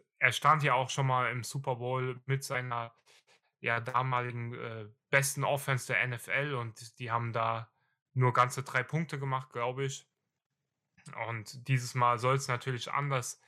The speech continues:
sein. Ich glaub, Sean McVay ist auch ein Coach, d-, äh, an dem nagt sowas, äh, dass er da nur drei Punkte im Super Bowl, äh, scoren konnte. Ich glaub, dass er auf jeden Fall diesmal mehr Punkte machen wollen wird und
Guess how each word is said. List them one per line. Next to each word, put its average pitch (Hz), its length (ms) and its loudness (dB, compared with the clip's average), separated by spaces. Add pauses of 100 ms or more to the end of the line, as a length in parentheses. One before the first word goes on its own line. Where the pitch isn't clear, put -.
(300)
sein. 131 280 0
Ich 123 80 -6
glaub, 135 240 -2
Sean 151 180 -6
McVay 139 300 -2
ist 135 120 -4
auch 123 200 -6
ein 120 100 -6
Coach, 135 460 -6 (840)
d-, - 40 -2
äh, 127 40 2
an 131 420 2
dem 151 200 -2
nagt 185 320 0
sowas, 107 540 -6
äh, 113 240 -8
dass 113 200 -8
er 117 100 -2
da 120 160 2
nur 123 160 0
drei 127 200 0
Punkte 139 400 0
im 123 140 -4
Super 135 280 -6
Bowl, 123 380 -4
äh, 123 60 -8
scoren 123 460 -4
konnte. 123 320 -6
Ich - 120 -6
glaub, 120 320 -4 (600)
dass 127 180 -2
er 120 140 4
auf 120 180 -2
jeden 135 200 0
Fall 127 220 -4
diesmal 127 580 -2
mehr 135 280 0
Punkte 143 420 -6
machen 127 460 -4
wollen 127 380 -2
wird 156 360 -4
und 127 400 -8